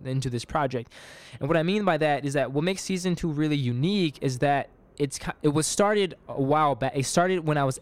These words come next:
eighteen. Like, I wrote down, "I'm gonna make this rebirth project," right? I was really into music. That was, like, my focus when I was eighteen. I was like, "I'm gonna be an artist. I'm gonna travel the world. I'm gonna be like Logic." Um, <laughs> and so Rebirth started when I was eighteen.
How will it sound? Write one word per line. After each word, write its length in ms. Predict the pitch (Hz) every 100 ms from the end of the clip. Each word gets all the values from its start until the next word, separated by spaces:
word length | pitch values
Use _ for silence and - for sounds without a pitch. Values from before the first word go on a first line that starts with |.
| -
eighteen. 680 | 165 135 - 151 135 117 117
Like, 160 | 123
I 80 | 123
wrote 320 | 127 151 160
down, 400 | 151 143 139 139 - - - 139
"I'm 100 | 165
gonna 120 | 156
make 180 | 156 143
this 120 | 127
rebirth 460 | 123 156 131 131
project," 380 | - 120 113 110
right? 140 | 123 123
I 80 |
was 160 | 123 113
really 240 | 143 147
into 160 | 139 127
music. 480 | 127 165 156 151 143
That 100 | 131
was, 100 | 127
like, 100 | 120
my 120 | 110
focus 400 | - 143 139 131
when 100 | 135
I 60 | 127
was 140 | 123
eighteen. 320 | 127 - 131
I 40 | 127
was 120 | 117
like, 60 |
"I'm 80 | 113
gonna 60 | 120
be 100 | 104
an 100 | 101
artist. 360 | 170 175 165 160
I'm 80 | 123
gonna 80 |
travel 160 | 117 110
the 80 | 120
world. 240 | 147 156
I'm 100 | 147
gonna 80 | 123
be 120 | 117
like 140 | 104 113
Logic." 460 | 147 160 160 156 - - - -
Um, 300 | 127 131 120 127 - - - 123
<laughs> 480 | - - - 139
and 380 | - 139 143 135
so 300 | - 151 127 - _
Rebirth 460 | 135 196 214 185 190
started 340 | - 175 175
when 140 | 160 160
I 120 | 151
was 120 | 135
eighteen. 640 | 147 127 - 185 151 117